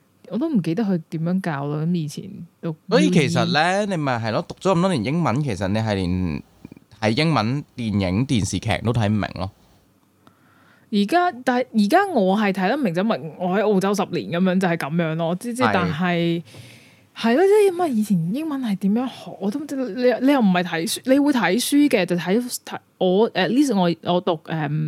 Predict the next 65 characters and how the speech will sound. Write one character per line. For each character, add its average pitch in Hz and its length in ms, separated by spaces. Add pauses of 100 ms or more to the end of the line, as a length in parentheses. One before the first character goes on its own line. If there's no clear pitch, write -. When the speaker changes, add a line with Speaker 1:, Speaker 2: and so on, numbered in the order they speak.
(180)
Speaker 1:
銘 165 340
言 170 280
嘅 - 0
時 175 160
候 147 160
會 139 140
睇 - 280
書 185 140
嘅。 117 400 (380)
我 277 160
諗 - 20 (140)
係 196 80
佢 196 40
想 190 240
當 240 140
年 165 160
嗰 190 60
啲 220 40
銘 180 200
言 123 180
嗰 - 20
啲 196 120
書 214 100
真 202 100
係 160 60
薄 139 160
到 160 160
喊 151 300
出 180 160
嚟 170 120 (120)
咧。 156 400
而 170 260
家 214 160
嘅 185 180
我 151 120
可 185 200
能 143 120
係 147 80
兩 135 200
個 165 80
鐘 185 160
睇 156 280
得 175 220
完 120 100
嗰 156 40
啲 160 160
書 165 120
咧， 156 180
但 165 140
係 - 20
以 180 160
前 190 160
嘅 160 100
我 175 80
死 160 220
都 208 100
唔 175 140
睇 165 180 (120)
㗎 - 20
嘛。 175 140 (140)
<laughs> 302 120
我 220 180
係， 196 160 (280)
我 233 100
係， 226 100